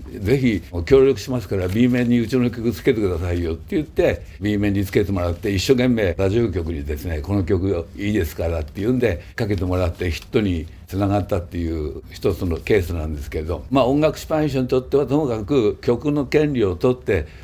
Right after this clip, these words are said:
それからカバーレコードを出して、譜面を出してっていうのと同時に、出たレコードをいろいろラジオ局なんかにお願いして、放送してもらってヒットにつなげると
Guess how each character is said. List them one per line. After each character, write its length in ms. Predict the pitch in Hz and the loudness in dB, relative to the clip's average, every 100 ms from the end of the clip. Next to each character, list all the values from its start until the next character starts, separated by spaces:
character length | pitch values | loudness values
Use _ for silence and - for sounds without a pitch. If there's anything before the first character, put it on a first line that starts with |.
| - | -2
そ 100 | 143 | 0
れ 80 | 135 | 4
か 80 | |
ら 260 | 139 135 - - | 4 2 0 -8
カ 180 | - 110 | -4 0
バ 200 | 113 120 | 4 4
ー 20 | |
レ 120 | 117 113 | 4 2
コ 220 | 120 113 | 2 2
ー 60 | |
ド 120 | 92 90 | 2 0
を 100 | 87 | 2
出 160 | 101 | 0
し 80 | 87 | 0
て、 120 | 85 | -2
譜 140 | 78 107 | 0 0
面 300 | 120 120 120 | 2 2 2
を 80 | |
出 180 | 110 117 | 0 -2
し 80 | - | -2
て 160 | - 104 | 0 0
っ 20 | |
て 220 | - 107 | 0 -2
い 80 | 113 | 2
う 280 | 127 123 120 | 4 2 2
の 160 | 113 | 0
と 160 | 117 92 | 0 0
同 240 | 120 156 | 2 2
時 160 | 151 147 | 4 0
に、 260 | 165 160 - - - | 0 -2 -4 -8 2
出 120 | 143 | 2
た 140 | 143 | 4
レ 140 | 127 120 | 2 2
コ 280 | 131 135 123 | 4 4 6
ー 40 | |
ド 100 | 107 | 4
を 260 | 113 131 107 | 4 2 2
い 100 | 110 | 2
ろ 140 | 117 | 4
い 20 | |
ろ 140 | 117 110 | 4 2
ラ 140 | 107 | 2
ジ 80 | 113 | 2
オ 100 | 123 | 0
局 240 | 117 104 98 | 0 0 0
な 80 | |
ん 40 | 87 | -2
か 120 | 95 | 0
に 100 | 131 | 2
お 120 | 110 | 4
願 280 | 101 104 101 | 2 2 0
い 60 | 92 | 0
し 60 | |
て、 260 | 131 110 73 | 0 0 0
放 140 | - 117 | 2 4
送 160 | 123 | 4
し 80 | 101 | 2
て 80 | 117 | 0
も 100 | 107 | 2
ら 140 | 110 | 0
っ 20 | |
て 200 | 98 110 | 0 -2
ヒ 100 | 101 | -4
ッ 20 | - | 0
ト 120 | 123 | 0
に 100 | 90 | 0
つ 100 | 101 | 0
な 140 | 101 | 0
げ 100 | 107 | 2
る 100 | 107 | 0
と 180 | - 80 | -2 -8